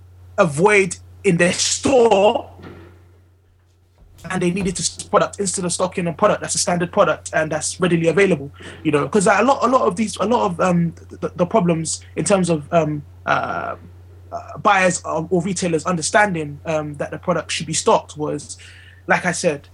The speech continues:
the zip, the zipping. There's only one, there's only one access, and that's from the back.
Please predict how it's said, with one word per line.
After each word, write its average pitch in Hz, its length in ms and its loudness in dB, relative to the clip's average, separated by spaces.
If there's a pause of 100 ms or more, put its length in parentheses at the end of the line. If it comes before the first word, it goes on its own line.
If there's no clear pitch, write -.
(280)
the 170 80 2
zip, 226 440 0 (260)
the 185 100 2
zipping. 175 380 0
There's 175 180 0
only 240 120 6
one, 220 180 4 (140)
there's 202 160 2
only 240 120 4
one 220 200 4
access, 196 420 -4
and 175 100 -2
that's 208 140 -4
from 185 120 -4
the 180 60 0
back. - 380 0